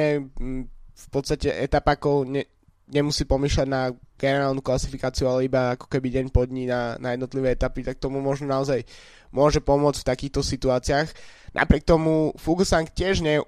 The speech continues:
úplne márny v jednodňových pretekoch, pretože som si, vlastne som si pozrel jeho výsledky z minulých rokov, pretože vlastne chcel som ho ako keby, e,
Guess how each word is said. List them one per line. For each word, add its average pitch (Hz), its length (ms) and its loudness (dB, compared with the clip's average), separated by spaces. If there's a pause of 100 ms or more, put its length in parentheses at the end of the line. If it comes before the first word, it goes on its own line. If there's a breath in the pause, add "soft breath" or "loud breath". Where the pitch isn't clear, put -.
úplne - 380 2
márny 147 440 0
v 147 160 -2
jednodňových 147 560 -2
pretekoch, - 800 -4
pretože 147 720 0 (920)
som 151 180 -4
si, 143 160 -4 (320)
vlastne 135 280 0
som 151 120 -4
si 147 100 -6
pozrel 147 380 0
jeho 139 320 2 (480)
výsledky 135 640 -4
z 147 60 -2
minulých 151 440 0
rokov, 143 460 4
pretože 143 360 -2
vlastne 135 400 0 (500)
chcel - 200 -4
som 143 180 -6
ho 151 100 -2
ako 147 180 -2
keby, 143 280 -2
e, 131 40 -10